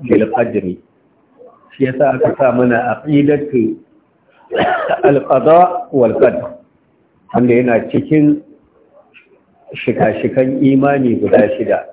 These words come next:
An tu'mina bil qadri khairihi wa sharrihi. Dole kai wannan. Ka runguma cikin haƙuri.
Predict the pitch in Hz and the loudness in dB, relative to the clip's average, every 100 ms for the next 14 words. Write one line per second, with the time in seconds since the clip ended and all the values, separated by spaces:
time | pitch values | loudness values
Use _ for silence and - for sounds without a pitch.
0 | _ - - 127 131 120 110 110 131 127 | _ -14 -4 -2 -2 -2 0 0 2 0
1 | 104 107 107 - 139 165 170 190 190 _ | 0 -2 -4 -2 -2 0 0 -2 -4 _
2 | _ _ - - 151 147 135 131 214 - | _ _ -12 0 2 2 0 2 0 0
3 | - - _ _ _ - 95 - - 92 | -14 -20 _ _ _ -4 -2 0 0 -2
4 | 92 - - _ _ _ _ _ _ _ | -6 -12 -18 _ _ _ _ _ _ _
5 | _ _ _ _ - 120 127 123 107 101 | _ _ _ _ -4 0 2 2 0 2
6 | 104 101 85 - _ _ _ _ _ _ | 2 -2 -6 -12 _ _ _ _ _ _
7 | _ - 107 110 107 110 127 139 - 139 | _ -6 0 2 2 2 2 0 -2 -4
8 | 165 156 135 113 - 175 202 | 0 2 2 0 0 2 0